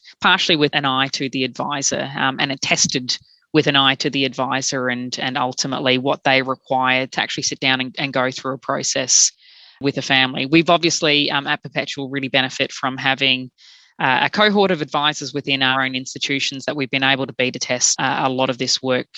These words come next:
uh, with Stanford around. So that's the Australian context. But we've also worked when we had the D School out, um, in Australia with accountants and lawyers across our individual networks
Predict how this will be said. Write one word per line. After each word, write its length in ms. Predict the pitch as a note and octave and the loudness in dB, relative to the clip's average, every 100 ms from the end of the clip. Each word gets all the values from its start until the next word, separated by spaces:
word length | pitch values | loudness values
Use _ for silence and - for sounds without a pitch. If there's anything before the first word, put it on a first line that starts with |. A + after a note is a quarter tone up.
| - | -8
uh, 220 | D#3 B2 B2+ | -4 -2 0
with 180 | C#3+ - | -2 0
Stanford 600 | - B2 C3 - F#3+ G3+ | 2 2 2 -2 -4 -2
around. 580 | C#3 B2+ C3 C3+ B3 C4+ | -4 -2 0 0 -2 -2
So 240 | - C3+ | 2 2
that's 300 | C3+ C3+ - | 4 0 -2
the 100 | - | -6
Australian 460 | C3 - C3+ C3+ C#3 | -4 0 2 2 -2
context. 520 | - C3+ C#3 E3+ - | -6 -8 -4 -4 -2
But 100 | - | 0
we've 160 | D#3 C#3 | 0 2
also 420 | E3 E3+ F#3+ D#3+ | 2 4 4 4
worked 560 | C#3 C#3 C3 _ - - - - - - B2+ | 2 2 2 _ -6 -6 -20 -18 -18 -18 -10
when 120 | C3 B2 | -6 -4
we 80 | |
had 200 | B2 E3+ | 0 0
the 60 | D3 | 2
D 180 | D3+ C#3 | 0 2
School 320 | - C#3 C3 | 0 0 4
out, 340 | C3+ C3 C3 - C#3 | 4 2 0 -2 0
um, 580 | B2+ B2 B2+ B2 B2+ - | 0 -2 -4 -8 -10 -2
in 160 | E3 D3+ | 0 2
Australia 560 | - D3 C3 C3+ C3+ | 2 2 2 2 0
with 280 | B2+ C3+ C3 - - - - - | 0 -2 -2 -8 -20 -20 -12 -8
accountants 760 | - F#3+ F3 - E3 - - - | 0 2 2 0 -12 -2 -2 0
and 160 | D3 | -4
lawyers 420 | C3+ D3 D3+ D3+ D3 | 2 4 4 4 0
across 560 | - C#3 C3+ - - - | -4 -4 0 0 0 0
our 280 | C3+ C3 C3+ | 0 2 0
individual 480 | D3 C3 C3+ C3 C3 | -4 -6 -6 -6 -4
networks 800 | C3 - C3 B2+ - - - | -4 -2 -2 -2 -2 2 2